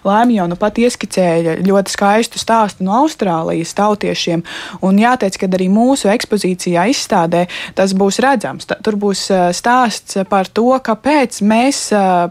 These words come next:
bijām gatavi trīsdesmitajos gados, eh, gandrīz par savu brīvības pieminekli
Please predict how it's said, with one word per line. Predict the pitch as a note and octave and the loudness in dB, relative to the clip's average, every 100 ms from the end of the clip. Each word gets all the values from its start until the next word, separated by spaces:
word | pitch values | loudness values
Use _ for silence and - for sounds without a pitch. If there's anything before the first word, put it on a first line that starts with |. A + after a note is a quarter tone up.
| - - F#3 F3 | -6 -4 -2 0
bijām | A3+ B3+ F3+ F#3 | 2 2 2 2
gatavi | G#3+ E4 - F#3 F#3 C#4 - - - - | 0 0 -4 -4 -4 -6 -10 -20 -18 -6
trīsdesmitajos | G3 C#4 A3+ G3+ F#3 E3+ E3+ F3 | 0 0 0 -2 -2 0 0 0
gados, | C4 B3+ F#3+ G#3 - | 0 0 -2 -4 -6
eh, | - - - - F3+ F3 | -18 -20 -12 -4 -2 0
gandrīz | F#3 A#3 B3 A3 C4 D4 - | 2 2 2 2 2 0 0
par | F#3 | -2
savu | - A3+ | 2 0
brīvības | G3 A3+ A3+ F#3 - | 2 0 -2 -4 -2
pieminekli | B3 D4+ C#4+ C#4 C4+ D4+ E4 | 0 2 4 2 2 0 -2